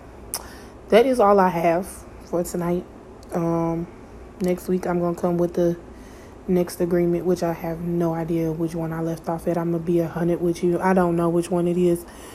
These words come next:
but next week that is what will be continue to play, is those agreements, 'cause I still believe in those four agreements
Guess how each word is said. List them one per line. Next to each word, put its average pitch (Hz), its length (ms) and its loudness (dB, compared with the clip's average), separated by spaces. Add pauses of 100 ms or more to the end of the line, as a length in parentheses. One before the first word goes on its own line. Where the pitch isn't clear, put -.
(200)
but 180 140 6
next 180 280 2
week 175 160 2
that 175 140 4
is 170 160 2
what 170 300 2
will 175 140 6
be 175 380 0 (840)
continue 180 460 2
to 175 680 0 (260)
play, 185 360 2 (640)
is 180 360 2
those 175 260 4
agreements, 180 400 2
'cause 170 200 -6
I 175 320 -4
still - 380 0
believe 180 460 2
in 190 160 6
those 185 220 4
four 180 180 2
agreements 190 520 0